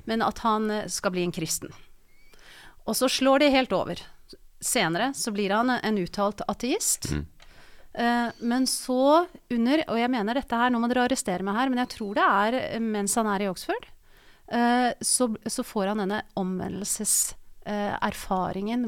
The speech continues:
Speaker 1: hvor da dette gledesglimtet, som vi også kan se i den, den, eh, nyeste filmen som er lagd, eh, om C S Lewis, som heter The Most Reluctant, eh, Convert fra tjue tjueén. Eh, der beskrives dette her, eh, også med fyldig med ord,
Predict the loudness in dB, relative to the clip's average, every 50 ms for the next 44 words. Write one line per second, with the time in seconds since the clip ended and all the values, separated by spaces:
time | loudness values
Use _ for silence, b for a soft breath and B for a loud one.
0 | -2 -4 -4 -4 -4 -4 -4 -4 -4 -4 -4 -6 -6 -8 -10 -8 -6 -4 -4 -4
1 | -4 -8 -10 -10 -6 -4 -2 0 0 0 0 -2 -2 -4 -4 -4 -4 -4 -4 -4
2 | -4 -4 -4 -6 -8 -2 0 2 2 2 -2 B B B B B B B B -4
3 | -2 -2 0 -2 -2 -2 -2 2 4 6 6 6 4 2 2 0 0 0 0 0
4 | 0 2 2 2 2 0 B B B B B -4 -2 0 0 2 0 0 0 0
5 | -2 -2 -4 -6 -8 -6 -4 -2 0 2 4 6 6 6 6 4 2 2 0 2
6 | 4 4 2 4 2 2 2 2 2 2 2 4 4 2 2 2 0 0 2 2
7 | 4 4 4 4 4 2 2 2 0 2 2 0 0 0 -2 -2 -2 -2 0 -2
8 | 0 0 2 2 2 2 0 -2 -2 -2 0 0 2 2 0 0 0 2 2 0
9 | 0 -2 -2 -2 0 0 0 -2 -2 -6 -6 -4 -4 -2 -4 -4 -2 -2 -2 -2
10 | -4 -4 -2 -2 0 0 0 0 0 0 -2 -4 -4 -2 2 2 4 2 2 B
11 | B B B B B B B _ -20 -20 -12 -8 -2 0 0 0 0 0 2 2
12 | 2 2 0 -2 -6 -12 -20 -20 -20 B B B B B B -2 -2 0 0 0
13 | -2 -4 -4 -6 -10 -2 4 4 4 6 6 6 4 4 4 4 2 0 0 0
14 | 0 2 2 2 2 2 2 4 4 4 4 4 4 4 4 2 2 0 -2 -2
15 | -2 0 0 2 2 4 4 4 2 0 -2 -4 0 2 2 2 2 2 2 2
16 | 2 2 2 2 2 2 0 0 0 2 4 6 6 4